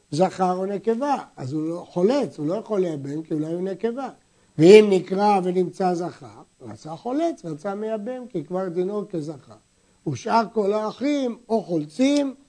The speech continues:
או מייבמים. היי, יש יבמות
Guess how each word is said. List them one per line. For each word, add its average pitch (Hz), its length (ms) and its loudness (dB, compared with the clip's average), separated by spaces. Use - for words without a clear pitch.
או 202 240 4
מייבמים. 131 500 -12
היי, 147 280 6
יש 233 380 4
יבמות 180 580 0